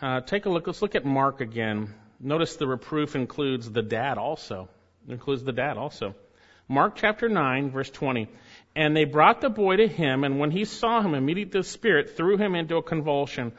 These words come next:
And falling to the ground, he began rolling around and foaming at the mouth. And he asked his father, 'How long has this been happening to him?'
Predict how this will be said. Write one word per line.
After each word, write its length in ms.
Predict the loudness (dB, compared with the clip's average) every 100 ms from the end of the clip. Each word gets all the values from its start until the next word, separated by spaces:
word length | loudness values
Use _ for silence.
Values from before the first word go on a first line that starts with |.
| -16 -20 -20 -6
And 180 | -4 0
falling 320 | 4 4 4
to 80 | 0
the 100 | -2
ground, 440 | 0 4 4 4 0
he 40 |
began 380 | -4 0 0 2
rolling 400 | 2 2 2 2
around 300 | 2 2 0
and 120 | -2
foaming 320 | -2 0 0
at 120 | 0
the 80 | -2
mouth. 500 | -2 0 -2 -8 -20 _ _ -20 _ -20 -14 -2
And 160 | 0
he 220 | 2 4 8
asked 380 | 8 4 -2
his 280 | -4 -4 -4
father, 600 | -2 4 6 6 6 2
'How 260 | 4 4 6
long 380 | 4 4 4 2
has 260 | -2 -2
this 160 | -4 -2
been 180 | 0 0
happening 600 | 0 -4 0 0 0 -2
to 200 | -2 -2
him?' 340 | -2 -4 -6